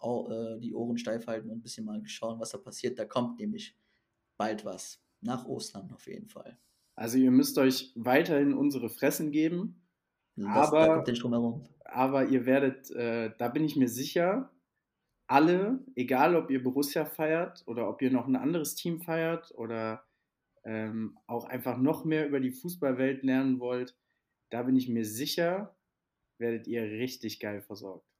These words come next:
Speaker 2: Und damit, glaub ich,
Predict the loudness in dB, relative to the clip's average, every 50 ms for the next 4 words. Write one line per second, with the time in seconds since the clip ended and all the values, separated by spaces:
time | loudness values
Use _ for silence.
0 | _ _ -16 -12 -6 -2 0 2 2 2 2 0 -2 -6 -20 _ _ _ _ _
1 | _ _ _ _ _ _ _ _ _ _ _ _ _ _ _ _ _ _ _ -4
2 | 0 0 0 0 -2 -4 -6 -10